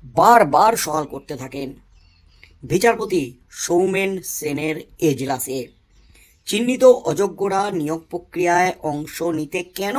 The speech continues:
পারবে না? একই অপরাধে বারবার তাদের কেন ফল ভোগ করতে হবে? সুপ্রিম কোর্টে তো কোনো বাধা নেই, সুপ্রিম কোর্ট তো কোনো বাধা দেয়নি। একের পর এক সওয়াল করতে থাকে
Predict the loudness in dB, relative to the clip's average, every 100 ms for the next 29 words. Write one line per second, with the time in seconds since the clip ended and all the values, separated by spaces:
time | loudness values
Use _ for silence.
0 | -2 -2 -2 -4 -6 -10 -18 _ _ _
1 | _ _ _ _ _ _ _ _ -4 -2
2 | -2 -2 0 2 6 6 6 6 4 2
3 | -12 _ _ _ -8 0 2 2 0 0
4 | 0 0 -2 -2 -4 -6 -4 -2 -4 -8
5 | -14 _ -8 0 0 0 -4 -10 -10 -12
6 | -10 -8 -8 -6 -6 -6 -12 _ _ _
7 | _ _ _ _ _ _ _ -2 -2 -2
8 | -2 2 4 6 8 6 2 -2 0 0
9 | -2 -2 0 0 -2 -6 _ _ _ _
10 | _ _ -4 -4 -2 0 2 2 0 -2
11 | -2 0 0 0 0 -2 -2 0 0 -2
12 | -8 _ _ _ _ -4 2 4 4 4
13 | 6 4 0 -6 0 2 4 2 0 -2
14 | 0 -2 -4 -6